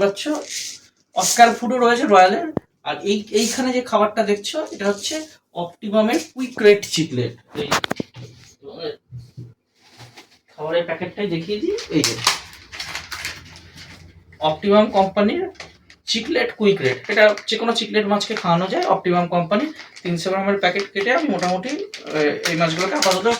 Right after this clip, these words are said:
ফিডিং করে, যেহেতু খুব বেশি দামি খাবার, আহ, বন্ধুরা আমাদের ধীরে পরে আমাদের কষ্টের দিক দিয়ে আর কি মাছের দামটা অতিরিক্ত বেড়ে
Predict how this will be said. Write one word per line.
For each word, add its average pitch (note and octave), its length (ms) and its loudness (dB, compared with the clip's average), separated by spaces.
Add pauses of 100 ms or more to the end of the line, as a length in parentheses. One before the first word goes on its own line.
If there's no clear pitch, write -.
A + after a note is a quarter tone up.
(180)
ফিডিং F#3+ 300 0
করে, C3+ 180 4
যেহেতু F3+ 200 -4 (560)
খুব A#3+ 140 -2 (180)
বেশি G3 220 10 (100)
দামি G3+ 300 4
খাবার, A3+ 260 4
আহ, E3 920 0
বন্ধুরা G3+ 300 2
আমাদের F#3 180 2 (100)
ধীরে F3+ 180 4
পরে G#3 160 4
আমাদের F#3+ 200 2 (920)
কষ্টের A3+ 340 4 (100)
দিক A3+ 180 -4
দিয়ে G3+ 140 4
আর F3 100 0
কি B3+ 60 -10 (100)
মাছের F#3 280 -2
দামটা E3 260 2
অতিরিক্ত F#3 300 -6 (160)
বেড়ে F#3 200 8